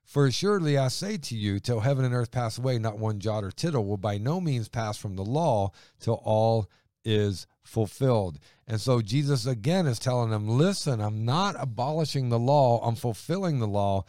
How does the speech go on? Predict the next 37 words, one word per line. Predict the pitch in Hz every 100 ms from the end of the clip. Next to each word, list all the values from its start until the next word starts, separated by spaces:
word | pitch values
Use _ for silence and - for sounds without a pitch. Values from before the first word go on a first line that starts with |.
| - _ _
They | 95
don't | 107
want | 104 104
to | 101
hear | 107 110
it. | 90 - _ _ _ 90
Jesus | 87 143 147 147
reveals | 143 131 147 147
to | 143
us | 151 156 147
who | 160
God | 147 170 190 185 135
is | 107 101 104 98
in | 117 110
Matthew | 117 113 - 107
ten | - 120 110 104 101 _ _
forty. | - 139 131 110 76 -
It | - 110
says, | - 113 90 78 _ _ _ _
"He | - 139
who | 143
receives | 143 127 - 143 139 120 95 - _
you | 110 123 113 123
receives | 139 120 - 127 120 104 107
me, | 117 131 110 101 101 - _ _
and | 107 107 98
he | 139
who | 135 139
receives | 117 104 131 117 98
me | 135 165 135
receives | 110 101 127 120 101
him | 120 120
who | 113
sent | 123 - 156 101
me," | 98
talking | 82 98 95 90
about | 85 95 101 -